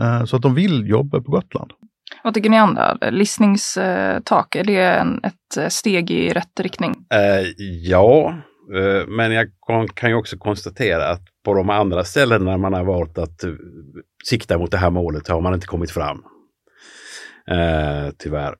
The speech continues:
Speaker 3: Eh, så det är verkligen inte lätt. Ja, det finns också, tycker jag, om man ska tala på ett mer nationellt plan, ett, ett, ett övergripande problem i vården, eh, med hur den är organiserad, som gör att, att, eh,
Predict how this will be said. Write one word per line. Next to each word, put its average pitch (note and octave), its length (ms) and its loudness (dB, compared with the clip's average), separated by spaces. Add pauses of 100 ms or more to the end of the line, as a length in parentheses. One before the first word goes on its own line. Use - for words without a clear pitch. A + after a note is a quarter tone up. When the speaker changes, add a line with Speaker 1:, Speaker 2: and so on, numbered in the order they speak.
(260)
Speaker 3:
Eh, E2 380 -4
så - 140 -4
det G#2+ 100 6
är G2 200 6
verkligen G2 500 2
inte F#2+ 160 -2
lätt. - 480 -8 (840)
Ja, G2+ 140 -2
det A2+ 120 2
finns B2+ 580 0
också, C3 340 -4
tycker A2 260 -4
jag, G2 220 2 (160)
om A2 120 -2
man A#2+ 200 2 (180)
ska - 220 0
tala A#2 240 4
på A#2 120 -2
ett A2+ 80 -4
mer A#2 280 2
nationellt A2 760 -2 (100)
plan, F2 340 -2
ett, E2 120 -10
ett, F2+ 160 -8
ett F#2 200 -8
övergripande G2 880 2
problem G2 480 -2
i F2+ 60 0
vården, F2 480 0 (340)
eh, E2 480 -6
med F#2+ 200 -2
hur G2+ 120 -2
den F2 160 0
är F2+ 60 0
organiserad, E2+ 960 -4 (560)
som F2 220 -4
gör F2+ 300 2
att, D#2 380 -6
att, D2+ 360 -8
eh, D#2+ 300 -2